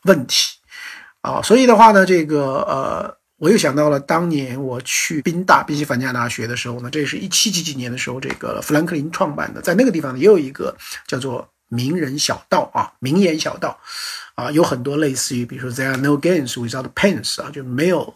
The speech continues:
痛苦就没有收获，类似这样的。所以呢，这些东西呢，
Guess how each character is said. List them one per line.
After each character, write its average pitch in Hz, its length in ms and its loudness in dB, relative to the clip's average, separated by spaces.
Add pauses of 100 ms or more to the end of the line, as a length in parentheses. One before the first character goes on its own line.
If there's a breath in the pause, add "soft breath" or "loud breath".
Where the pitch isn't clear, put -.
(120)
痛 147 220 4
苦 - 160 -12
就 123 140 -8
没 135 100 -4
有 131 100 -6
收 156 240 2
获， 170 200 -6
类 151 120 -2
似 135 140 -6
这 123 80 -2
样 - 160 0
的。 - 80 -8 (640 loud breath)
所 277 140 4
以 254 120 8
呢， 208 140 4
这 294 320 4
些 170 240 0
东 170 300 4
西 - 160 -2
呢， - 80 0